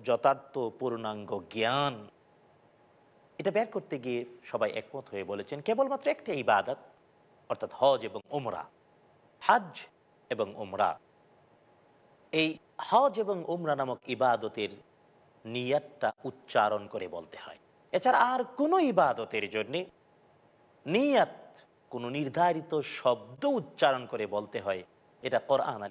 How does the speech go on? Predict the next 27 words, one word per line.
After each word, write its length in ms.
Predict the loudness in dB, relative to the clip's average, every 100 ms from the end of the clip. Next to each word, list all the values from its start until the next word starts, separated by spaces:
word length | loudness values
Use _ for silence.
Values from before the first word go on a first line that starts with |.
| -6
করিমের 300 | -6 -6 -6
কোথাও 340 | -6 -4 -4
নেই, 160 | -6 -10 -16 _ _ _ _ _ -8
হাদিস 360 | -6 -4 -6
শরীফের 560 | -6 -8 -10 -10 -12 -10
কোথাও 420 | -10 -4 0 0
নেই। 200 | -2 -6
যদিও 320 | -4 -2 0
হাদিসে 500 | 0 -2 -6 -6 -8 -10 _ _ _
অনেকগুলো 400 | -6 -6 -6 -8
প্রকার 420 | 0 0 2 0 0
রয়েছে, 400 | -4 -6 -8 -10
কিছু 280 | -10 -10
হলো 200 | -6 -4
অতি 200 | -4 -6
বিশুদ্ধ, 600 | -8 -6 -6 -6 -4 -6 -6 -16 _ _ _ _ _ _ _
কিছু 260 | -10 -6 -2
হলো 260 | 0 0
গ্রহণযোগ্য, 840 | 0 0 0 -4 -6 -10 -8 -4 -6
কিছু 300 | -6 -8 -6
হলো 160 | 0 2
অগ্রহণযোগ্য, 960 | 2 2 0 0 -6 -8 -10 -6 -6
কিছু 300 | -6 -2 2
হলো 300 | 2 2 -2 -6 _ _ _ _ -4
ফেব্রিকেটেড 760 | -2 -2 -6 -2 -2 0 -2 -4 _ _
বা 360 | 0 4 4 2 -6 -12
বানোয়াট। 680 | -10 -8 0 4 4 2 -18